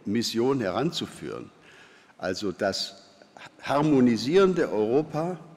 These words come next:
das sich selbst harmonisierende und integrierende Europa zu ergänzen durch ein sich schützendes Europa,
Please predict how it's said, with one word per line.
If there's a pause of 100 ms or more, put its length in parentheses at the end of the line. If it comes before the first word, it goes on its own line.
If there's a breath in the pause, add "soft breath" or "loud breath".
(120)
das
sich
selbst
harmonisierende
und
integrierende
Europa (340 loud breath)
zu
ergänzen
durch
ein
sich
schützendes
Europa,